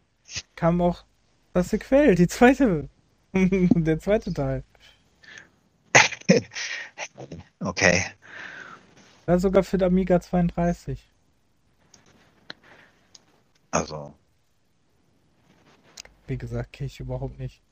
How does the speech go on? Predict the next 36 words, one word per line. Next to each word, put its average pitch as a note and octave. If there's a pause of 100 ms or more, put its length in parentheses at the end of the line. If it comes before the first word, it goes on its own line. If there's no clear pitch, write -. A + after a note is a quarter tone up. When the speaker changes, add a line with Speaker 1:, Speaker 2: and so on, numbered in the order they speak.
(840)
Speaker 1:
Äh, D3
Lexicross G3+
sagt F#3+
mir A3
irgendwas, C3+
aber D3
da D3
hatten F#3+
wir, F3+
glaub D#3
ich, -
schon F3
mal E3+
drüber C#3+
gesprochen, D#3+
kann C#3+
das -
sein? E3+ (1040)
Speaker 2:
Aber F#2+
da F#2
sieht G2+
ihr, - (460)
Entschuldigung, F#3+
aber F#3+
bei G3
der, F#3
bei F#2
der F2+ (1120)
zweiten -
Version A#2
für, -
und G2
dann F#2+
für -
Amiga F#2+
zweiunddreißig, F#2